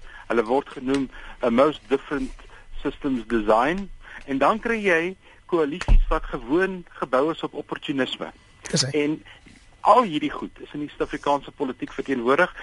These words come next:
Speaker 1: en dan moet ons bysit, ons het nie 'n lang koalisietradisie nie. So ons verstaan dit nog nie baie lekker nie en ook nie die mense wat daardeur gelei moet word verstaan dit baie lekker nie, maar ek dink persoonlik dat na hierdie plaaslike verkiesings wat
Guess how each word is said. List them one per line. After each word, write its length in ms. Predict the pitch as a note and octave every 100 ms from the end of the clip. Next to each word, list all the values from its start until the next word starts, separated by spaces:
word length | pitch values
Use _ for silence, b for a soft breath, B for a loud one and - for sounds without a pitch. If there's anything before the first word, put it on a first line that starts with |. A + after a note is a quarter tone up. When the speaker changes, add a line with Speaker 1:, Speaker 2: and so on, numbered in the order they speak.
| B B
Speaker 1:
en 220 | E3+ F#3+
dan 120 | F3
moet 140 | E3 E3+
ons 160 | C#3+
bysit, 440 | A2 C3 D#3 D#3 - B B B
ons 180 | - D#3+
het 140 | E3+ F#3
nie 140 | F#3+
'n 80 | C#3+
lang 380 | A#2+ C3+ C#3 C#3 b b
koalisietradisie 960 | - C3+ A#2+ - C#3+ C3+ A2 G#2+ - A#2
nie. 140 | F#2+ -
So 100 | C3
ons 220 | D#3+ E3+
verstaan 640 | - - - F3 E3+ E3+
dit 200 | D#3 D3
nog 200 | C#3+ C3+
nie 100 | E3+
baie 300 | D3+ A#2 B2
lekker 360 | A#2+ A2+ - D3
nie 200 | E3 F3
en 220 | C3 C3+
ook 220 | D3 E3+ -
nie 160 | F3
die 140 | D3+ D3
mense 440 | C3 D3 D#3 D#3+
wat 180 | B2+ B2+ - B B B -
daardeur 500 | B2 A#2+ B2+ C3+ B2 - b
gelei 400 | - C3 A#2 C#3+
moet 180 | D#3+ D3
word 260 | A2+ A#2 -
verstaan 400 | A#2+ - B2 A2+
dit 140 | A2+
baie 220 | G#2+ G#2 G2+
lekker 280 | G2 - G#2+
nie, 100 | A2
maar 200 | A2 -
ek 320 | F3 - A#2+
dink 280 | B2 C3+ -
persoonlik 540 | D#3 - D3+ D3 D3+ - B B B -
dat 180 | G#2+
na 240 | A2 A#2 D3+
hierdie 300 | C#3 C3 C#3 - -
plaaslike 420 | C#3 C#3 - D3
verkiesings 520 | - - C#3 C#3+ C3
wat 120 | A#2